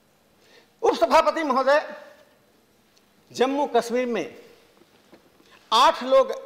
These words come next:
दिव्यांग हैं, आठ लाख दिव्यांग हैं। उन्नीस सौ निन्यानवे में भारत सरकार ने दिव्यांगों के लिए नेशनल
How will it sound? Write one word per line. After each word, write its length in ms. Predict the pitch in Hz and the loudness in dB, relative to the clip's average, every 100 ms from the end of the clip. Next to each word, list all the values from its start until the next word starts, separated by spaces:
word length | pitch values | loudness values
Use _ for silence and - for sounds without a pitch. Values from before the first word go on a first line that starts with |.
| 151 | -12
दिव्यांग 480 | 185 165 175 180 165 | -12 -4 -2 -2 -6
हैं, 120 | 127 | -4
आठ 300 | 180 240 - | 0 0 -2
लाख 300 | 175 220 226 | -2 -2 -2
दिव्यांग 480 | - 160 123 139 135 | -8 -12 -6 -6 -6
हैं। 340 | 113 - 104 _ _ _ _ _ _ _ _ _ _ _ _ _ _ _ _ _ _ _ - - | -14 -18 -20 _ _ _ _ _ _ _ _ _ _ _ _ _ _ _ _ _ _ _ -20 -6
उन्नीस 260 | 302 370 339 | -2 0 4
सौ 140 | 349 | 4
निन्यानवे 580 | 339 302 285 330 381 392 | 4 2 2 2 0 0
में 200 | 349 330 | 0 2
भारत 240 | - 302 | 4 2
सरकार 420 | 294 269 269 269 285 | 2 0 2 2 2
ने 100 | 254 | -6
दिव्यांगों 580 | 233 196 240 269 277 | -6 -2 -2 0 -4
के 140 | 269 220 | 0 0
लिए 160 | 220 | 0
नेशनल 420 | 208 214 220 277 | 0 -2 -2 -2